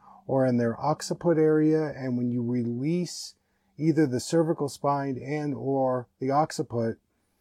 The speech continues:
the double vision can reduce. So there's a really big connection between our neck, our cervical spine,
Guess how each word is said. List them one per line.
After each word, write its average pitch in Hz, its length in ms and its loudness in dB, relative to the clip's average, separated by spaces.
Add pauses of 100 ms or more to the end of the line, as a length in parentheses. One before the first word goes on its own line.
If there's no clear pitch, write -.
(560)
the 139 100 -2
double 147 260 4
vision 139 440 2
can 131 240 0
reduce. 127 480 0
So - 280 -6
there's 123 200 -4
a 135 80 -4
really 175 340 6
big 151 280 0
connection 143 540 -2
between 131 640 -4 (380)
our 123 160 -2
neck, 131 420 0 (720)
our 127 140 -4
cervical 160 480 0
spine, 127 720 0